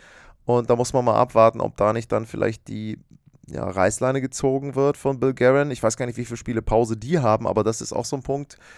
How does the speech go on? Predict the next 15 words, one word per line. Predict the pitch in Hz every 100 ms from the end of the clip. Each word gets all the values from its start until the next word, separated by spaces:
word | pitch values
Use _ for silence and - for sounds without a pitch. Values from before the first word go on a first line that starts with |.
| - -
das | 120
klang | - 120 110
auch | 123
so | 147
ein | 127
bisschen | 131 123
an | 104 123
bei | 113 104
einigen | 117 127 120
schon. | - 123 120 - - - -
Es | 117 -
kann | 120 139 151
eben | 139 131 127
sein, | 117 113 120 127 120 _ -
dass | 110 113 - -